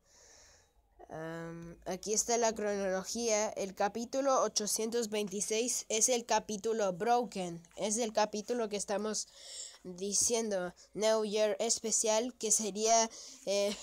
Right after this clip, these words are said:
eh, eh, especial de Año Nuevo. Ahí ya los están como dando un parteaguas.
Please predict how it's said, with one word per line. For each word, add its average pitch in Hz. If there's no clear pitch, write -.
eh, 202
eh, 185
especial 214
de 220
Año 214
Nuevo. 214
Ahí 220
ya 220
los 233
están 214
como 202
dando 214
un 220
parteaguas. 202